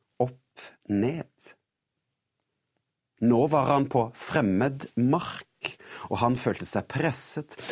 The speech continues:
han følte seg alene, han følte seg naken. For noen timer siden så hadde Peter tatt opp sverdet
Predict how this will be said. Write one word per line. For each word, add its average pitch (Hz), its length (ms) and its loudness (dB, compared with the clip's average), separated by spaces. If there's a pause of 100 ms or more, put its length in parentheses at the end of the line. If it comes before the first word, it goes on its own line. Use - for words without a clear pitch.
(120)
han 123 160 2
følte 90 280 -2
seg - 240 -2
alene, 120 560 0
han 131 160 -4
følte - 320 -8
seg 139 220 -4
naken. 180 840 -6 (2250)
For 120 140 2
noen 127 160 6
timer 135 400 2
siden - 320 -6 (760)
så 135 440 2
hadde 117 540 4 (200)
Peter 143 640 -2 (100)
tatt - 360 -2
opp 139 200 -4
sverdet 120 840 2